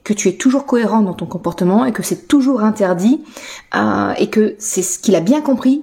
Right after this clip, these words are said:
que c'était exactement ces mots-là que tu ne voulais pas. Donc nous, on prend ça souvent pour de la provocation, mais c-,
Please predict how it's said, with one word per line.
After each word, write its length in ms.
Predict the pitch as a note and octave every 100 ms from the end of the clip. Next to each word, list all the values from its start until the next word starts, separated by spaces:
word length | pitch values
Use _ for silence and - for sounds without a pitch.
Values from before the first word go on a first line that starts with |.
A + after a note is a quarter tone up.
| -
que 100 | F#3+
c'était 440 | G3 A#3 B3 - - - -
exactement 880 | D#3+ D3+ F3 F3+ B3 - B3 A#3 A3+
ces 180 | -
mots-là 340 | F#3+ F#3 B3 - - - _
que 100 | -
tu 120 | G3+ A3
ne 80 |
voulais 180 | G#3 A3
pas. 300 | - - - - - - - -
Donc 160 | G3 G#3+
nous, 80 |
on 240 | F4+ E4+ G#3+
prend 260 | - A3+
ça 240 | A3 - A#3
souvent 320 | - - F4+
pour 140 | C4+
de 40 | G#3
la 60 |
provocation, 680 | G3+ G3 F#3+ G#3 - C#4 D#4 A3
mais 200 | G#3+ A3
c-, 500 | - - - -